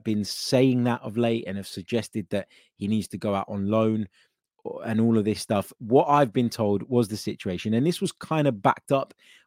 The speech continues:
by the comment that Mikel Arteta gave me the other day, is that when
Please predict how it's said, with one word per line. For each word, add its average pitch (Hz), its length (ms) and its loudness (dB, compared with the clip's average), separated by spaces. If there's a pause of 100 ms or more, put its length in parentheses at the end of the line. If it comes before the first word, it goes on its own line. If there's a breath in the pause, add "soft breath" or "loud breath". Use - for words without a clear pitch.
by 127 140 6
the 123 100 4
comment 127 380 4
that 113 100 -4
Mikel 120 260 0
Arteta 113 400 -2
gave 123 240 2
me 123 140 2
the 117 140 2
other 113 160 0
day, 123 300 2 (180)
is 139 240 4
that 98 240 -4 (1160 soft breath)
when 175 460 6